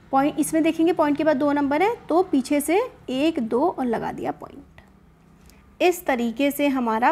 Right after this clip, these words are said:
पॉइंट का सिलसिला चलता है। अब फोर्थ पार्ट देखते हैं। फोर्थ पार्ट जो है, hopefully आप लोगों को समझ में आ रहा होगा। ट्वेंटी पॉइंट वन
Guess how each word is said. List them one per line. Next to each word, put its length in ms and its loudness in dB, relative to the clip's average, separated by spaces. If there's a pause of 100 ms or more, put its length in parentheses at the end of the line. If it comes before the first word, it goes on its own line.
पॉइंट 340 -2
का 160 -2
सिलसिला 520 -8
चलता 360 -14
है। 120 -20 (960)
अब 80 2
फोर्थ 340 0
पार्ट 240 2
देखते 340 -4
हैं। 140 -4 (1000)
फोर्थ 420 4
पार्ट 320 4
जो 100 0
है, 80 0
hopefully 320 0
आप 200 0
लोगों 180 -2
को 100 -2
समझ 300 -4
में 120 -6
आ 120 -10
रहा 120 -14
होगा। 320 -18 (680)
ट्वेंटी 500 4
पॉइंट 520 0
वन 300 0